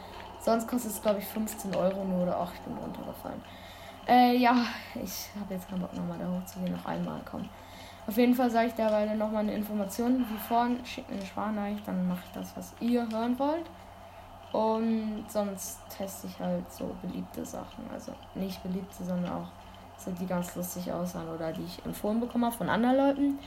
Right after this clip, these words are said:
Und ja, Leute, äh, ich hoffe, euch hat auch heute diese erste Folge gefallen. Äh, ich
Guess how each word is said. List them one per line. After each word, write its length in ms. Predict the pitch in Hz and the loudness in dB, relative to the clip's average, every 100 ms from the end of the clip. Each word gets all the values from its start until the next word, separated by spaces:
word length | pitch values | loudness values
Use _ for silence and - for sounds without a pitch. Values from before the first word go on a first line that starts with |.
| - - - - - - - | -14 -16 -16 -16 -16 -8 6
Und 840 | 254 262 254 262 262 262 262 254 - - | 10 10 8 6 6 6 6 4 -4 -2
ja, 240 | 233 262 | 6 8
Leute, 500 | 262 190 180 185 180 - - - | 8 8 4 2 -2 -2 -8 -2
äh, 420 | 196 196 196 - | 0 2 2 0
ich 120 | 202 | -2
hoffe, 200 | 220 214 | -4 -2
euch 180 | 220 214 | -2 -2
hat 100 | 214 | 0
auch 140 | 202 190 202 196 | 0 -2 -2 -2
heute 180 | 190 - | -4 -6
diese 200 | 196 180 | -6 -4
erste 320 | 185 - - 185 | -4 -6 -6 -6
Folge 420 | 196 190 185 180 - - | -2 0 0 -2 -6 -10
gefallen. 600 | - - 233 208 233 294 - - - - - - - - - - - - - - - | -4 0 2 2 0 -2 -4 -8 -10 -10 -12 -14 -14 -16 -14 -16 -16 -16 -16 -8 -2
Äh, 360 | 180 185 180 | 2 2 2
ich 100 | 185 | 0